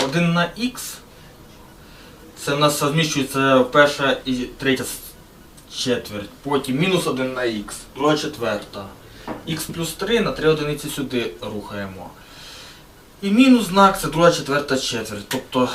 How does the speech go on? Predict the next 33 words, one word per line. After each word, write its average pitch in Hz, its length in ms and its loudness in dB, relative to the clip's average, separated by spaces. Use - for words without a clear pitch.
отак - 560 -6
воно 104 220 -6
буде 101 180 -10
йти 95 320 -12
в 92 80 -12
нас. 87 400 -10
Ось. - 240 -14
Ну 262 80 -4
давайте, 185 340 2
тут 156 240 -4
якщо 156 280 2
взяти 165 280 4
нуль, 139 300 2
ікс 135 260 -6
нуль, 233 140 4
то 196 120 -4
буде 147 180 -2
мінус 143 240 -4
одна 127 140 -2
третя. 92 320 -12
Третя 107 200 -12
частинка, - 460 -18
отак. - 280 -20
Тут 202 120 -12
по 202 80 0
точкам 131 360 2
можна, 117 160 0
в 110 60 -6
принципі, 113 280 -8
взяти. 165 400 4
Мінус 156 320 2
один 131 400 2
буде 113 720 0